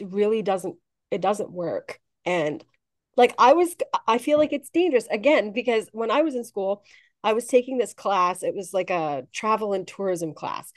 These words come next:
And for some reason, teachers started teaching us, like, history.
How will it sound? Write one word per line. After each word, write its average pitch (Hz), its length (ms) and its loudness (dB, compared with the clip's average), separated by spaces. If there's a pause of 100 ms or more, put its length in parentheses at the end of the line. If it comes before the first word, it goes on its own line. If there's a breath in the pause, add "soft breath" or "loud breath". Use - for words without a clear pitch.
(320 soft breath)
And 226 100 -2
for 262 100 -2
some 330 320 2
reason, 262 520 2 (400)
teachers 285 300 -4
started 226 320 -2 (100)
teaching 262 360 -2
us, 226 260 -4
like, 196 240 0
history. 202 540 -2